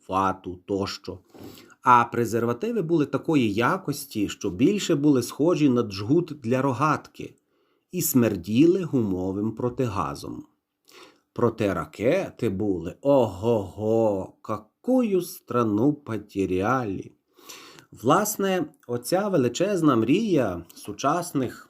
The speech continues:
багатьох росіян про те, щоб відновити С Р С Р, вона й базується на ось таких речах. На тому, що добробут більшості радянських людей як тоді,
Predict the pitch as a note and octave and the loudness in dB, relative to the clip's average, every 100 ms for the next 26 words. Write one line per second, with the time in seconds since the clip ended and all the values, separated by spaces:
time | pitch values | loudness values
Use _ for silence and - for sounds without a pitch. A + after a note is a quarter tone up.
0 | - G2 G2+ G2+ D#3 D#3 G2+ F#2 F2+ F#2+ | -8 -4 -4 0 0 0 -4 -6 -6 -2
1 | D#3 G3 - G2 - B2 G#2 F2+ G2 G2+ | -2 -2 -4 -6 -4 -4 -4 -4 -2 0
2 | A2+ E3 A#2 - G2 F2 - A2+ F#3 A3 | 2 0 -2 -4 -4 -4 -4 -2 -2 -2
3 | - - _ _ _ - - _ _ G2+ | -8 -14 _ _ _ -20 -20 _ _ 0
4 | C3+ A3 A3 E3 C3 A3 G3+ - D#3 C#3+ | 2 2 2 0 2 0 -2 0 2 2
5 | C3+ C3 A2 - D3+ D3 B2 B2 B2 G2+ | 2 -2 -8 -2 -2 -2 -4 -4 -2 -2
6 | D#2 - - _ - F#2 F#2 - F#3+ A3+ | -4 -14 -20 _ -10 -6 -6 0 2 2
7 | D#3 A#2+ - - B2 G#2+ F2 A2+ G2 D3 | 0 -2 -6 -2 2 2 0 0 2 0
8 | G3+ F3+ D#3 - C3 F3 - C#3+ - B2 | 2 0 -2 -2 0 0 0 -4 -2 -2
9 | A2 A2 B2 A2+ - G#2 G#2 G2+ B2+ A2+ | 0 2 0 0 -4 -6 -4 2 2 2
10 | G#2 A2 - - F#2 F2 C#3 D#3+ - | 0 -2 -4 -10 -8 -2 0 0 -2